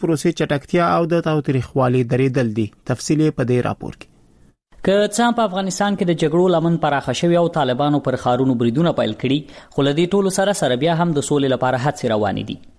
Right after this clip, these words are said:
Speaker 2: د همدې هڅو په دوام تمه ده چې سبا د قطر په پلازمینه دوحه کې د افغانستان د سولې پروسې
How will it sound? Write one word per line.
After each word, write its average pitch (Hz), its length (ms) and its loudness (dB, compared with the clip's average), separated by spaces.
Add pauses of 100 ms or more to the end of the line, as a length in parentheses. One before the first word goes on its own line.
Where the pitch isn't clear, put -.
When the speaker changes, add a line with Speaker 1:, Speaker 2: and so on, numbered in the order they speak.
(180)
Speaker 2:
د 123 100 0
همدې 127 280 0
هڅو 131 260 -2
په 127 120 -4
دوام 156 340 0
تمه 170 220 0
ده 160 100 0
چې - 140 -10
سبا 143 260 0
د 139 100 -4
قطر 131 300 -2
په 123 100 -4
پلازمینه 117 440 0 (100)
دوحه 151 260 0
کې - 500 -6
د 156 80 0
افغانستان 175 480 -2
د - 60 -6
سولې 170 240 2
پروسې 143 240 0